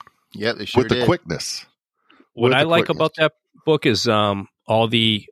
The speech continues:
Speaker 3: weapons and pylon drawings by Jim Rothermel in there.
Speaker 2: Yep.
Speaker 1: Yep.
Speaker 3: I mean, and they have all, he's, you know, Jim's detailed down to the wire engineer guy. Um, all the measurements for them as well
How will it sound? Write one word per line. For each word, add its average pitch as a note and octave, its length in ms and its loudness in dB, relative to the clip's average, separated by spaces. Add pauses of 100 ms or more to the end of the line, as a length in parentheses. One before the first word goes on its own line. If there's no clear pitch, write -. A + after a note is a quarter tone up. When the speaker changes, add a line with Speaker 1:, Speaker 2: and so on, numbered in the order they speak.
(240)
Speaker 3:
weapons A#2+ 460 0
and G#2+ 140 -2
pylon G#2+ 420 0
drawings F#2+ 460 -4
by F#2 200 -4
Jim F#2+ 240 -6
Rothermel G#2+ 600 -4
in A2+ 120 -6
there. A#2 280 -2 (380)
Speaker 2:
Yep. G2+ 260 2 (160)
Speaker 1:
Yep. G2+ 120 2
Speaker 3:
I G#2 40 -2
mean, G2+ 220 0
and G#2 100 0
they G#2 140 2
have G#2+ 240 0
all, A#2 440 2
he's, B2 300 0 (140)
you G#2+ 80 -2
know, F#2 200 -2 (380)
Jim's A2 320 -2
detailed A2 720 0
down G#2 240 0
to A2+ 80 -8
the G#2+ 60 -2
wire G#2 500 0 (320)
engineer G#2 460 -2
guy. G2+ 400 0 (640)
Um, F#2+ 500 -2 (580)
all A2+ 140 4
the A2 80 -2
measurements C3 760 -2 (160)
for C#3 180 2
them C3+ 140 -2
as G2 140 -2
well A2 420 -4